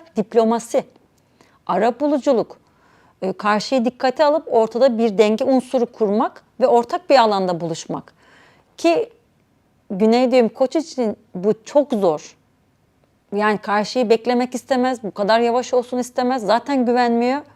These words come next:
Terazi ne diyor? Karşıyı güven, dikkate al. Nitekim evlilik,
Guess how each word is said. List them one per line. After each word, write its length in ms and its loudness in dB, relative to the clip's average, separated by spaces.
Terazi 560 2
ne 180 2
diyor? 200 0
Karşıyı 640 0
güven, 460 2
dikkate 460 -4
al. 140 -4
Nitekim 500 -2
evlilik, 680 4